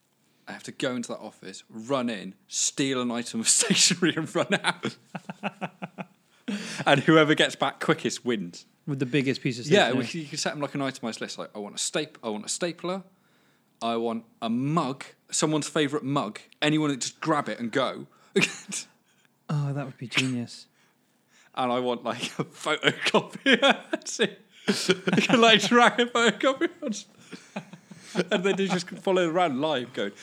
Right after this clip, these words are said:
Speaker 1: "I can't," and just hear the screaming in the background. <laughs> "Bring out my mug! Bring out"
Speaker 2: Oh my God.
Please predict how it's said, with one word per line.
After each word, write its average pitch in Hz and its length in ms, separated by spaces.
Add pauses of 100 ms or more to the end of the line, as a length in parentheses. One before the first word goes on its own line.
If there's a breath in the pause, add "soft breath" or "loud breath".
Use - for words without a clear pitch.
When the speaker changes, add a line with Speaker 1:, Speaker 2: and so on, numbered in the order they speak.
(120)
Speaker 1:
"I 247 120
can't," - 280
and 170 140
just 165 160
hear 170 180
the 139 80
screaming 160 500
in 98 60
the 101 80
background. - 400 (180)
<laughs> - 240
"Bring 339 200
out 339 140
my 330 120
mug! 339 300 (280 loud breath)
Bring 233 120
out" 679 260 (260)
Speaker 2:
Oh 175 220
my 143 280
God. 147 260